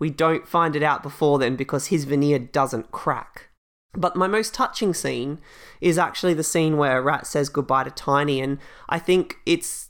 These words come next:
it's what gets us there that I find touching, because Tiny starts in the wrong scene, which is in a sexual health clinic listing off all the S T Ds she's had. You know, this scene belongs to a woman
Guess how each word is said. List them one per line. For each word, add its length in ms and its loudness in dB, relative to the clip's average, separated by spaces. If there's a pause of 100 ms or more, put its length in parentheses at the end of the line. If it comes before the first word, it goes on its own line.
it's 160 -2
what 220 0
gets 280 -2
us 140 -2
there 220 2
that 120 0
I 80 2
find 300 -2
touching, 400 -4
because 380 0
Tiny 420 0
starts 480 0
in 140 4
the 80 0
wrong 320 2
scene, 460 -10 (440)
which 180 0
is 120 2
in 80 4
a 60 2
sexual 360 -2
health 320 0
clinic 320 0
listing 340 0
off 160 0
all 120 2
the 140 2
S 180 -4
T 160 -2
Ds 320 0
she's 220 -8
had. 200 -8
You 80 -6
know, 100 2
this 180 -2
scene 260 0
belongs 380 2
to 100 -2
a 40 2
woman 520 0